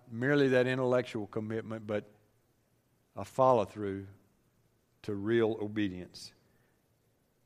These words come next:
The foolish man builds his house on the principles of this world.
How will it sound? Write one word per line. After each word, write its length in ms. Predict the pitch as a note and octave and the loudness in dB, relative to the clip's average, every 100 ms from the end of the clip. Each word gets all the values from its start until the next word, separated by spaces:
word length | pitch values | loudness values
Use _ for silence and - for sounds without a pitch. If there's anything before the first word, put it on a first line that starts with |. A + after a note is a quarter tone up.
| _ _ _ _ _ _ _ - | _ _ _ _ _ _ _ -8
The 80 | A2+ | 2
foolish 420 | E3 E3+ C#3+ - | 6 6 6 2
man 240 | C3 B2 | 2 2
builds 280 | A#2 C3 C3 | 6 4 4
his 160 | D#3 C3+ | 0 2
house 300 | C3+ A2+ A#2 | 6 6 2
on 100 | A#2 | -4
the 80 | G#2+ | -6
principles 680 | - D#3 A#2+ A#2 A2 G#2+ | -2 -2 0 -2 -2 -4
of 180 | A2+ G#2+ | -6 -2
this 220 | D3 - | -2 -2
world. 380 | G#2+ F#2+ D2+ F#2+ | -6 -8 -10 -18